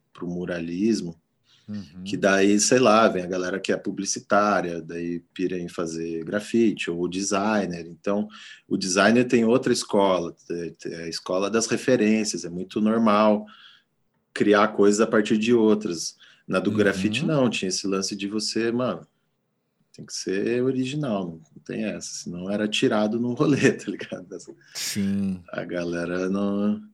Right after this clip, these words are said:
Speaker 1: não te respeitava. Então, ali era uma forma de você falar, "Ó, eu tô aqui,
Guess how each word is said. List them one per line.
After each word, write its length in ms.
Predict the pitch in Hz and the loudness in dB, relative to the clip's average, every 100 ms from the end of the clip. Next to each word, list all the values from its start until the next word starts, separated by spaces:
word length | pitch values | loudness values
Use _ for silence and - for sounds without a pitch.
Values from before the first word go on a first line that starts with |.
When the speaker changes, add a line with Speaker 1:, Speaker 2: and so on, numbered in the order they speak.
| _ _ _ _ _ - | _ _ _ _ _ -6
Speaker 1:
não 220 | 92 90 | -4 -2
te 140 | 104 | 0
respeitava. 680 | 101 101 113 113 117 107 90 | 2 2 2 2 4 4 2
Então, 320 | 85 98 101 | -2 -2 2
ali 200 | 104 101 | 2 4
era 160 | 104 107 | 4 4
uma 120 | 110 | 2
forma 320 | - 104 107 | 2 2 2
de 140 | 107 107 | 0 -4
você 140 | 107 | -6
falar, 220 | - 110 | -2 2
"Ó, 80 | 101 | 4
eu 180 | 87 90 | 2 -4
tô 160 | - 101 | -4 -4
aqui, 580 | 95 - 95 107 139 | -4 -6 -2 -2 -2